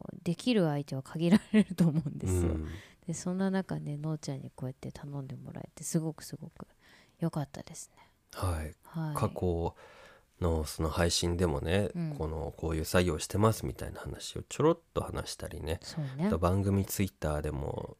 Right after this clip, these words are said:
Speaker 2: 撮影の風景の写真をちょっと
Speaker 1: そうだね。
Speaker 2: 上げたりもしてるんでね。
Speaker 1: うん。
Speaker 2: あの、合わせてまた振り返ったり、あ、そうなんだっていう人は見ていただけたらなと思います。
Speaker 1: はい。
Speaker 2: うん。
Speaker 1: そう。
Speaker 2: で、
Speaker 1: で、
Speaker 2: その、
Speaker 1: うん。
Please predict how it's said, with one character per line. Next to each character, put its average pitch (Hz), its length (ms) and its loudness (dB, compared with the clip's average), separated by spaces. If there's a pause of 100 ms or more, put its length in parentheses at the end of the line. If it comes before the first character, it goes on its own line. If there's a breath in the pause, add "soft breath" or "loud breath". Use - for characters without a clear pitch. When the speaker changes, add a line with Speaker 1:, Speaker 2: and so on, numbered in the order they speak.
(180)
Speaker 2:
撮 - 340 -8
影 101 140 6
の 98 80 2
風 101 240 0
景 - 180 -4
の - 100 -8
写 - 160 -8
真 - 220 -6
を 71 60 -4
ち - 140 -4
ょ 175 100 2
っ 147 40 -2
と 135 100 -2
Speaker 1:
そ - 40 -4
う - 80 -8
だ - 0 -
ね。 170 180 -2 (380 loud breath)
Speaker 2:
上 85 120 0
げ 82 80 0
た 80 100 2
り 76 100 -4
も - 160 -8
し - 80 -8
て - 140 -6
る 73 160 -6
ん 62 80 -10
で 65 80 -8
ね。 - 140 -10
Speaker 1:
う 170 60 2
ん。 151 200 0 (240)
Speaker 2:
あ - 60 -6
の、 135 120 -2
合 143 60 0
わ 156 100 0
せ - 160 -8
て - 240 -14 (420)
ま - 100 -8
た - 100 -12
振 87 100 -2
り 85 80 -4
返 90 200 -2
っ - 40 -12
た - 160 -8
り、 - 100 -10
あ、 85 120 -4
そ 104 160 -2
う 101 60 2
な 90 120 2
ん 80 80 -2
だ 69 80 -2
っ 71 120 -10
て - 100 -8
い - 40 -8
う - 20 -8
人 - 180 -10
は 78 60 -6
見 82 100 -4
て - 100 -6
い 76 80 -6
た 76 100 -2
だ 73 100 -2
け - 100 -10
た 78 100 -2
ら 78 100 0
な 87 160 4
と 64 100 -4
思 69 220 -4
い - 60 -4
ま 69 200 -2
す。 - 240 -12
Speaker 1:
は 156 220 0
い。 143 160 -4 (500)
Speaker 2:
う 92 60 2
ん。 85 300 2 (640 soft breath)
Speaker 1:
そ 143 280 -4
う。 - 160 -10
Speaker 2:
で、 - 80 6
Speaker 1:
で、 190 60 8
Speaker 2:
そ 175 240 2
の、 208 400 6
Speaker 1:
う 208 80 2
ん。 160 180 2